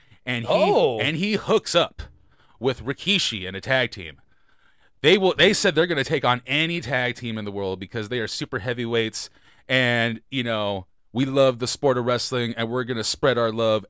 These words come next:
Speaker 1: everywhere because with love, chocolate, and dancing, you can't go wrong. So it don't matter if you're from, it don't matter where you're from. Come out and take this heat, brother.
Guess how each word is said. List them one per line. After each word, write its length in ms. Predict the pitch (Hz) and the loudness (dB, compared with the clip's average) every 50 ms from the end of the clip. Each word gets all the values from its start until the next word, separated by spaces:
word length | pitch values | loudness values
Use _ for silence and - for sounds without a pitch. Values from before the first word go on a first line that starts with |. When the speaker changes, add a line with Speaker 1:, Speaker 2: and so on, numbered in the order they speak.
| _ - | _ 2
Speaker 1:
everywhere 460 | 135 123 110 113 101 101 98 98 98 | 4 4 4 2 -2 -2 -2 -2 -2
because 500 | 95 104 - - 131 113 104 104 101 - - - - - | -4 -8 -8 -6 -4 -4 -2 -4 -6 -8 -12 -16 -10 -6
with 160 | 117 117 - | -6 -6 -4
love, 460 | 120 135 160 156 151 147 143 135 123 - _ _ _ _ | -2 0 2 4 4 2 2 -2 -8 -16 _ _ _ _
chocolate, 540 | - - - 151 147 143 - 143 139 135 - - - - | -4 2 4 4 4 2 2 0 -2 -2 -2 -6 -10 -6
and 200 | 131 123 120 110 | -4 -4 -4 -2
dancing, 540 | - 156 147 139 135 - - 143 131 135 123 _ _ _ _ _ _ _ | 0 0 0 0 -2 -2 -4 -4 -4 -4 -8 _ _ _ _ _ _ _
you 100 | - 170 | -14 -12
can't 260 | - - 180 185 175 - | -8 -4 -4 -4 -2 0
go 120 | 170 156 | 0 0
wrong. 400 | 139 160 180 135 95 67 - - _ _ _ _ _ _ _ | 2 2 0 0 -2 -4 -10 -20 _ _ _ _ _ _ _
So 200 | - - 175 165 | -4 0 2 2
it 80 | 165 160 | 4 4
don't 160 | 214 214 196 | 4 2 4
matter 360 | 196 190 190 190 190 185 180 | 2 0 2 2 2 0 0
if 160 | 160 - - | -2 -2 -4
you're 140 | 160 165 156 139 | -4 -4 -4 -4
from, 320 | - - 175 175 170 - - 160 - | -4 -2 0 0 0 -2 -6 -10 -6
it 140 | 185 208 160 | -6 -4 2
don't 160 | 247 233 233 208 | 2 2 2 2
matter 160 | 220 214 180 | 2 0 0
where 140 | 156 214 226 | 2 2 2
you're 140 | 208 156 123 | 2 0 -2
from. 280 | - - 104 85 90 | -4 -4 -6 -6 -6
Come 240 | - - 208 226 214 190 | -4 -2 0 0 2 2
out 240 | 180 180 175 - - _ _ _ _ _ - | 2 2 2 0 -4 _ _ _ _ _ -8
and 140 | 127 131 123 | -8 -8 -6
take 280 | - 175 165 151 - | -2 -2 -2 -2 -2
this 180 | - 139 127 - | -4 -4 -4 -4
heat, 240 | 147 139 110 - - | -4 -6 -6 -6 -6
brother. 300 | 107 98 95 98 95 | -6 -6 -6 -8 -10